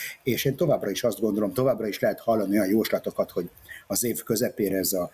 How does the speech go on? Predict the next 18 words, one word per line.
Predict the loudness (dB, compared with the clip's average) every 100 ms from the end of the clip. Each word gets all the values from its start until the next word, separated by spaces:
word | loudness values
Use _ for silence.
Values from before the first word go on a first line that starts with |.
| _
ez | -4
a | -2
háború | 2 2 2 -2 0 2
lezáródik, | 2 2 0 0 -4 -2
én | 0
egyáltalán | 0 0 -2 0
nem | 0 2
hiszem. | 2 0 -2 -6 -10 -18 -18 -10
És | -4 0
az | 2
utolsó | 2 2 2 2
gondolat | 2 4 2 0
itt | 0
az, | 0 0
hogy | 0
szerintem | 0 0 0 -2 -2 -2
ameddig, | -2 -2 0 0 2 0 0
ö, | 0 0